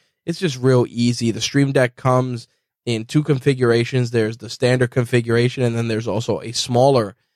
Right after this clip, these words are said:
uh, configuration with a retail price of one hundred dollars. Um, like I said,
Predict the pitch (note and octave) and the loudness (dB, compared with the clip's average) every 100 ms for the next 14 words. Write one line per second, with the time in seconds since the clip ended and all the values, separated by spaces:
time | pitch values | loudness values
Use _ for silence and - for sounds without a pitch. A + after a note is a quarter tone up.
0 | _ _ - G#2 G#2 B2 A2 A#2+ A2+ G#2 | _ _ -4 -2 -2 -4 -2 -2 0 -2
1 | A2 - A2 G#2+ G#2+ G2+ G2 A#2+ A#2+ A#2 | -4 -4 -6 -6 -6 -8 -4 -4 0 -2
2 | G#2 A#2+ A2+ A2+ A2+ A2+ A#2 A2+ A#2+ A#2+ | 0 -2 0 -4 -6 0 0 0 -2 -2
3 | A2 G2+ A2 A2+ A#2 A2+ A2+ - _ _ | -4 -6 0 2 4 2 0 -8 _ _
4 | _ - G#2 D#2+ A#2+ C#3 C3 B2+ C#3+ C3+ | _ -6 -6 -2 0 2 2 4 4 4
5 | A#2+ | 2